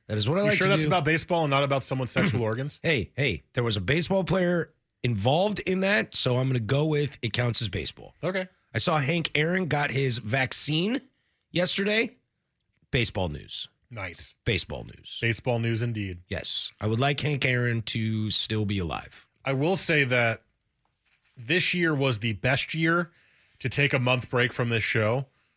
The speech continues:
Speaker 2: because nothing's happened in baseball.
Speaker 1: That, that is true.
Speaker 2: You basically, it was your call. You, you sent the email and you were like, "Hey guys, like, Joe's been busy at his job. You know, there's a lot of filling in going on and schedules are inconsistent during the holidays. Do you wanna just say, 'Let's come back January'?"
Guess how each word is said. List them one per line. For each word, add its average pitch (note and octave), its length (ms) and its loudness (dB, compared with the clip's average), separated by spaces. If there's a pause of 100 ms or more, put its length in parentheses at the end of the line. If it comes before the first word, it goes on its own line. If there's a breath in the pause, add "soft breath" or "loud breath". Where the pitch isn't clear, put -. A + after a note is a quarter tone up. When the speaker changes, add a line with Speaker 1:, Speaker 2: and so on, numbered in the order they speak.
(120)
Speaker 2:
because D3 280 -4
nothing's G2+ 380 -2
happened E2+ 320 -14
in F2 100 -16
baseball. D3+ 300 0
Speaker 1:
That, G2 100 -2
that E3+ 200 2
is D#3+ 160 2
true. D3 400 2
Speaker 2:
You D3 120 2
basically, E3+ 440 2
it E3+ 60 4
was E3 140 2
your C4+ 140 4
call. A#2 460 2 (340)
You, D3 220 0
you D3+ 180 0
sent F#3+ 220 0
the D3 160 -4
email C3 260 2
and A#2+ 80 0
you B2+ 60 0
were B2+ 60 0
like, C3 160 0
"Hey F#3 180 0
guys, E3 420 4
like, B2+ 280 2 (260 soft breath)
Joe's E3+ 280 2
been D#3+ 120 0
busy D3 320 4
at B2+ 60 2
his C3+ 220 2
job. C3+ 560 2 (400 soft breath)
You B2+ 120 -6
know, A#2 60 -2
there's A2 140 -2
a C3 60 -2
lot D3+ 140 2
of - 80 -2
filling C#3 300 2
in C3 160 2
going B2+ 280 2
on B2+ 240 2
and A2+ 80 -2
schedules C3+ 440 0
are B2+ 100 0
inconsistent A#2+ 600 -4
during A#2+ 180 0
the A#2+ 80 0
holidays. A#2+ 420 0
Do G#3 100 -10
you B3 80 -4
wanna G#3+ 140 0
just D3 260 -2
say, C3+ 180 2
'Let's B2 240 -4
come B2 180 -4
back A2 200 0
January'?" A2 480 -2